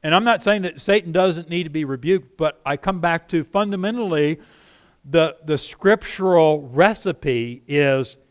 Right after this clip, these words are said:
yield to the Spirit. Don't get in a shouting match with Satan.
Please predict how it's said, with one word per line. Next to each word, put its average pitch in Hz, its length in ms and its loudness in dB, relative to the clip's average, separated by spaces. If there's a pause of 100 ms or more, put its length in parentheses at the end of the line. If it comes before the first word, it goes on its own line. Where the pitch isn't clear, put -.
(140)
yield 175 400 -4
to 165 80 -4
the 139 100 -8
Spirit. 196 800 -6 (560)
Don't 220 180 -8
get 254 120 -2
in 226 80 -2
a 165 40 -2
shouting 147 420 -2
match 127 300 -4
with 135 120 -6
Satan. 185 640 -8